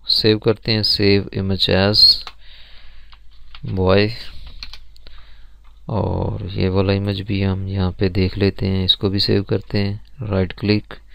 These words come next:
save image as। तो गाइस यहाँ पे देखें, अगर हम इस फाइल को सेव करते हैं तो ये सीएमएस इमेज यानी फाइल सेव होगी, इमेज सेव नहीं होगी हमारे पास।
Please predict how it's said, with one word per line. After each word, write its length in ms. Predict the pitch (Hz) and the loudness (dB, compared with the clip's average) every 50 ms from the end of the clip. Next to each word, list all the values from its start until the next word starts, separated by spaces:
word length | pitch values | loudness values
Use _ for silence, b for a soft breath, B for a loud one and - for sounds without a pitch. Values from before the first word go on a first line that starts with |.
| b b b b b b b b b b - - - | b b b b b b b b b b 4 6 6
save 420 | - - 104 98 98 98 101 104 110 - B B B B B B B B B B - - - | 6 6 6 4 4 4 4 2 -2 -6 B B B B B B B B B B -12 -8 -4
image 400 | 104 98 95 92 92 87 - - - - - - 90 | -4 -2 -2 -2 -2 0 0 0 0 0 -2 0 2
as। 340 | 90 87 92 90 90 - - - - - - - - B B B B B B B B B B B B B B B | 2 2 2 4 4 6 8 8 8 6 2 -8 -20 B B B B B B B B B B B B B B B
तो 80 | - 104 | 0 4
गाइस 320 | 101 113 117 120 107 110 | 6 6 6 6 4 2
यहाँ 160 | 110 107 110 | 2 2 2
पे 120 | 107 - 117 | 2 0 -2
देखें, 480 | 107 110 110 - - 127 120 117 117 - - | 0 0 -2 -2 -2 -2 0 0 0 -2 0
अगर 220 | - 101 95 107 107 | 0 0 2 2 2
हम 160 | 104 101 101 | 2 2 0
इस 140 | 101 95 - | 0 0 0
फाइल 280 | - 104 98 101 107 | 4 4 4 4 4
को 120 | 104 - 104 | 2 -2 -2
सेव 240 | - - 107 110 107 | 0 2 2 2 2
करते 300 | - 107 98 - - 101 | 2 0 0 2 2 0
हैं 140 | 101 104 101 | 2 0 0
तो 100 | 107 101 | 0 0
ये 280 | 98 101 104 104 101 98 | 2 2 2 2 2 2
सीएमएस 1300 | - - - - - 113 113 117 - - - 107 98 98 101 101 98 101 - - - - - - - - - - - - - - | 0 2 2 0 0 0 0 -2 -2 -2 -2 -2 0 0 -2 2 6 6 6 6 6 2 -4 -12 -12 -14 -20 -20 -20 -20 -10 -6
इमेज 460 | - 104 98 98 101 92 - - - 101 | -4 -2 0 0 0 2 0 0 0 2
यानी 180 | 104 101 101 98 | 0 0 0 0
फाइल 320 | - - 98 98 101 104 101 | 0 2 4 4 4 4 2
सेव 280 | - - 101 101 101 | 2 2 4 4 4
होगी, 380 | 101 101 95 92 95 104 104 - - - - | 4 2 0 0 0 -2 -2 -4 -6 -6 -4
इमेज 340 | 110 107 107 110 117 113 - - - - - | -2 0 2 2 2 4 4 2 2 0 0
सेव 300 | - - - 98 95 92 | -2 2 4 4 4 2
नहीं 220 | 95 95 95 92 90 | 2 2 2 2 2
होगी 240 | 87 87 90 90 90 | 0 0 0 -2 -2
हमारे 280 | 90 90 90 90 92 92 | -2 0 0 -2 -2 -2
पास। 320 | - - 50 - - - | -2 -2 -2 -2 -4 -8